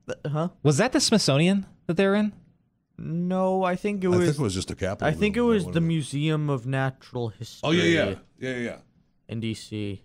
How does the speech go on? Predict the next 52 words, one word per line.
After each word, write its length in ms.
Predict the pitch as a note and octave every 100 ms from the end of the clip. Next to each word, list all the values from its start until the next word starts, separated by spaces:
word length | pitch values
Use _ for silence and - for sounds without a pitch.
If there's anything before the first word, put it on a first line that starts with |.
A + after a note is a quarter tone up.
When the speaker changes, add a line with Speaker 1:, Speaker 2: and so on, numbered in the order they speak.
| _
Speaker 1:
I 60 | A#2+
could 220 | - C#3+
be 120 | A#2 A2
wrong. 240 | G#2+ G#2+
Speaker 3:
Yeah, 80 | G#2
no, 100 | G#2+
I 60 |
think 180 | G2+ A2+
you're 100 | G2+ E2+
right. 180 | C2 - _ _ _ _ -
Speaker 1:
But 400 | D#3+ D3 C#3 -
Speaker 2:
So 100 | D3+
that 140 | A#3+
was 100 | F#3+
dope. 340 | A2+ D3+ F2+ - - -
Speaker 3:
Yes. 180 | A2+ A2+
Speaker 2:
Ah, 160 | D#3+
that 140 | F3+ G#3+
was 160 | A#2
really 240 | G2 E3 A#2+
Speaker 1:
That 20 |
was 40 | G#2
Speaker 2:
cool. 220 | A#2+ -
Speaker 1:
cool. 60 | C#3
And 220 | D#3 C#3+
the, 240 | D#3 D3 -
the 120 | D#3
cool 200 | G3+ G#3
thing, 240 | F#3+ F3
too, 300 | - F3 D#3
is, 120 | C#3+
like, 120 | D3 C#3
like, 160 | D3+
that 120 | C#3+
whole 200 | C3+ F#3+
scene 420 | F3+ - C#3 C#3+ C#3
with 100 | C3
them 160 | C3+
walking 400 | A#2+ A#2+ A#2+ A#2
around 340 | A2+ G#2+ G#2+ A2
and 180 | A2+ -
stuff. 340 | - A#2 A#2
And 60 | A#2
we 80 |
got 140 | C3+ C#3+
a 60 |
little 220 | E3 A#3 A#3+
mention 280 | G#3+ G3 F3+
of 120 | E3
Merle 500 | C#3 C#3 D3 D3+ C#3
when, 240 | B2+ B2
uh, 320 | B2 B2 B2